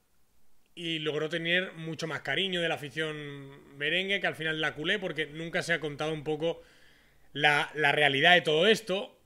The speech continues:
como ya digo, ¿no? Eh, quizá porque,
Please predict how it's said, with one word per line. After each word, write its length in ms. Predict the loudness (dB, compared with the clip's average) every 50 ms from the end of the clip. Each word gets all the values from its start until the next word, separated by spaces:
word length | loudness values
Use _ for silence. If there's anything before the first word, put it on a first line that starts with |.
| _ _
como 220 | -14 -12 -8 -4 -2
ya 140 | 0 2
digo, 260 | 4 4 2 2 0 -4
¿no? 220 | -6 -10 -12 -16 _ _ -20 -20 _ _ _ _ _ _ _ _ _ _ -2
Eh, 560 | 2 4 6 6 6 6 4 4 2 -2 -6 -20 _ _ _ _ _ _ _ _ _ -20 _ _ _ -18 -18 _ _ -18 -14
quizá 360 | -14 -8 -2 0 0 2 2
porque, 720 | 2 0 0 0 2 4 4 4 4 2 0 -4 -8 -16